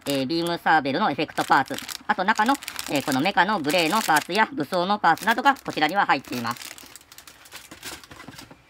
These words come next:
で、次にご紹介しますのは、こちらは、あの、えー、機動戦士ガンダムに登場します、えー、量産型、えー、ズゴックの百四十四分の一スケールになります。こちらのモデルは水陸両用の、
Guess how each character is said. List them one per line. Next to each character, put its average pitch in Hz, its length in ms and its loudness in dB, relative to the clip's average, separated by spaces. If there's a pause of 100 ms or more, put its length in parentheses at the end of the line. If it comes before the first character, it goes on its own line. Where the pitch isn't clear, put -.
(500)
で、 - 80 -16
次 285 220 -4
に 320 140 -6
ご 226 100 -10
紹 226 200 -12
介 233 200 -6
し 226 100 -16
ま 233 140 -4
す 190 80 -20
の 214 100 -4
は、 262 120 2 (140)
こ 226 80 -12
ち 269 100 -10
ら 285 120 0
は、 294 180 -2
あ 185 120 -2
の、 185 160 -4 (760)
え 165 180 -4
ー、 - 40 -6 (340)
機 233 80 -8
動 311 120 0
戦 349 160 -2
士 220 100 -8
ガ 247 120 2
ン 262 80 -2
ダ 233 100 0
ム 208 100 -6
に 240 140 -4
登 208 140 -4
場 202 160 -4
し 190 120 -12
ま 202 120 0
す、 247 220 -4
え 175 200 0
ー、 - 40 -6
量 262 160 -2
産 294 220 -2
型、 277 240 0 (140)
え 226 140 -2
ー、 190 80 -10
ズ 214 80 -4
ゴ 285 100 6
ッ - 40 -2
ク - 160 -6
の 175 160 -2
百 175 200 -6
四 277 140 0
十 196 120 -2
四 226 180 -2
分 247 100 0
の 247 60 -2
一 - 140 -8
ス - 80 -20
ケ 190 100 -2
ー - 40 0
ル 170 60 0
に 147 60 -2
な 135 80 0
り 135 80 0
ま 156 140 2
す。 - 100 -20 (640)
こ 233 100 -4
ち 294 60 -4
ら 339 100 2
の 370 80 0
モ 392 100 0
デ 285 120 2
ル 208 80 -2
は 214 120 2
水 285 220 -2
陸 190 240 -4
両 190 180 0
用 208 180 -4
の、 254 160 0